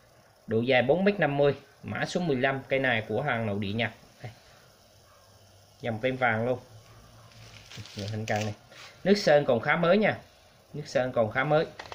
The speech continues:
Rồi, em này mã số bốn, chất liệu phếp, độ cứng em này mấy H? Rồi, độ cứng em này là ba H, độ cứng ba H nha. Độ cứng ba H, độ dài bốn mét năm mươi, ngoại hình đọt rút ra này.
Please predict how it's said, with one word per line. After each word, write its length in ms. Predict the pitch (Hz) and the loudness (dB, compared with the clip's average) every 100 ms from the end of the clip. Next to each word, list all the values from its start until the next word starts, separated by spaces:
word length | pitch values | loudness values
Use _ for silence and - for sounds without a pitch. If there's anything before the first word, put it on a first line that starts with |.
| - - - | -18 -6 0
Rồi, 180 | 131 | 2
em 140 | 139 156 | 2 2
này 100 | 135 | 0
mã 160 | 123 | 0
số 160 | 143 175 | -2 2
bốn, 260 | 175 196 214 - | 4 4 2 -2
chất 180 | 190 151 | -2 0
liệu 120 | 113 | -2
phếp, 220 | - 202 208 | 2 2 2
độ 100 | 120 | -4
cứng 200 | - 170 | -2 2
em 120 | 196 | 2
này 120 | 151 127 | 2 2
mấy 160 | 151 | 2
H? 60 | 170 190 - - - - _ - - - - - - - - | 2 0 -2 -18 -20 -20 _ -20 -20 -20 -12 -10 -10 -10 -2
Rồi, 280 | 139 127 104 | 2 2 0
độ 140 | 120 | -2
cứng 180 | 175 208 | 2 2
em 140 | 190 | 4
này 140 | 160 131 | 2 2
là 80 | |
ba 240 | 127 156 156 | 2 2 2
H, 320 | 175 208 - - | 2 0 -4 -6
độ 140 | 120 | -4
cứng 280 | 113 180 208 | -2 0 2
ba 160 | 170 160 | 2 4
H 240 | 185 196 | 2 2
nha. 240 | 170 127 - - - - | 0 0 -4 -20 -20 -6
Độ 160 | 120 120 | -2 -2
cứng 300 | 170 190 202 | 0 2 4
ba 200 | 165 151 | 4 4
H, 260 | 180 214 | 2 2
độ 100 | 123 | -2
dài 220 | 117 127 120 | 0 2 2
bốn 200 | 160 208 | 2 2
mét 120 | 202 | 2
năm 180 | 156 151 | 2 4
mươi, 180 | 151 - | 4 2
ngoại 160 | 107 113 | -4 -2
hình 140 | 123 | 0
đọt 180 | 123 107 | -2 -2
rút 140 | 175 165 | -2 0
ra 140 | 139 | 0
này. 120 | 127 | 0